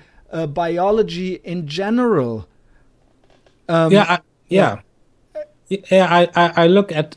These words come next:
Speaker 2: pedophilia from, from all different kinds of, uh, angles, and also, you know, the impact that it has had culturally on society and how basically, um,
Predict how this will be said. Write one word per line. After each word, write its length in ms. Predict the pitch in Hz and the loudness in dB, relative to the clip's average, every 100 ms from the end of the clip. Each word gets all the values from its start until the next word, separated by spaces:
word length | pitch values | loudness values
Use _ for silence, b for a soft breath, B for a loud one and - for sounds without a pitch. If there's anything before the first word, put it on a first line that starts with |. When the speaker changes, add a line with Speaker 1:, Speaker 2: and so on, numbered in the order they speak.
| _ | _
Speaker 2:
pedophilia 680 | 175 165 160 190 175 170 165 | 0 2 0 2 4 4 2
from, 160 | 165 147 | -2 0
from 240 | - 156 | 2 2
all 160 | 165 165 | 4 4
different 400 | 147 156 147 139 | 4 2 0 0
kinds 340 | 165 151 143 | 4 4 6
of, 300 | 135 127 127 - | 4 4 0 0
uh, 180 | 135 135 | 2 2
angles, 460 | 151 151 135 131 123 B B - | 2 4 4 4 2 B B 0
and 140 | 156 | 4
also, 400 | 170 175 190 160 | 4 4 4 6
you 140 | 160 151 | 6 6
know, 180 | 151 | 6
the 200 | 156 156 156 185 | 6 4 4 4
impact 520 | 190 180 170 165 - | 6 6 2 2 2
that 120 | 147 | 4
it 120 | 151 | 4
has 300 | 143 143 143 | 4 2 2
had 300 | - 151 131 | 2 0 0
culturally 680 | - 165 170 - 160 143 139 b b b - | 2 2 2 0 2 4 2 b b b 0
on 180 | 143 | 2
society 880 | 139 139 - 175 165 139 131 127 127 | 0 -4 2 4 6 4 4 2 0
and 420 | - 139 135 131 131 B - | 2 2 4 2 -2 B -6
how 300 | - 160 151 | 2 4 6
basically, 800 | 139 165 165 160 151 151 147 147 b b - | 6 4 4 0 4 6 4 0 b b -2
um, 1000 | 139 139 135 135 135 131 131 131 139 | 0 2 2 2 2 2 4 4 2